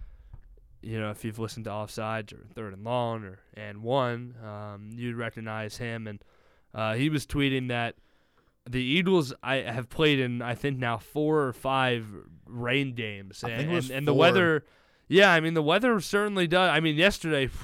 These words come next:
Speaker 1: uh, I mean, we can tell you, um, about twenty-five minutes outside of Philadelphia, I, I, it was a downpour yesterday. Um,
Speaker 2: It was raining
Speaker 1: in the
Speaker 2: back
Speaker 1: South
Speaker 2: home for me.
Speaker 1: Jersey and, and, and Philly area.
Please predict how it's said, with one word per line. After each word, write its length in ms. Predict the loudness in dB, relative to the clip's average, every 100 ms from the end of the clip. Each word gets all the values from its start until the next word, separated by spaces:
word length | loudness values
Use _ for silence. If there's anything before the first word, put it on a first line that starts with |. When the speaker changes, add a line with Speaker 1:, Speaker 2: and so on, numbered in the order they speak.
| -4
Speaker 1:
uh, 20 |
I 300 | -2 0 0
mean, 220 | 0 0
we 100 | 0
can 160 | -2 -2
tell 220 | 0 0
you, 260 | 0 -4 -10 _ _ _ _ -4
um, 440 | -2 -2 -4 -6
about 240 | -2 -2 -2
twenty-five 440 | -2 -2 -2 -2
minutes 240 | -2 -4 -4
outside 360 | -4 -2 -4
of 40 | -4
Philadelphia, 720 | -4 -2 -2 -2 -2 -4 -4
I, 140 | -6 -6 -4
I, 60 | -4 -6 -10 -20 _ _ _ -2
it 80 |
was 160 | 0 0
a 40 |
downpour 480 | 0 -4 -4 -8 -10
yesterday. 480 | -12 -14 -16 -18 -20 _
Um, 460 | -8 -6 -6 -10 -10
Speaker 2:
It 80 | -2
was 200 | -2 0
raining 260 | 0 2 4
Speaker 1:
in 60 |
the 60 | 4
Speaker 2:
back 100 | 4
Speaker 1:
South 160 | 4 4
Speaker 2:
home 100 | 2
for 100 | 0
me. 40 |
Speaker 1:
Jersey 280 | 0 0 -2
and, 100 | -4
and, 220 | -6 -8
and 160 | -8 -8
Philly 340 | -6 -4 -2
area. 320 | -4 -4 -6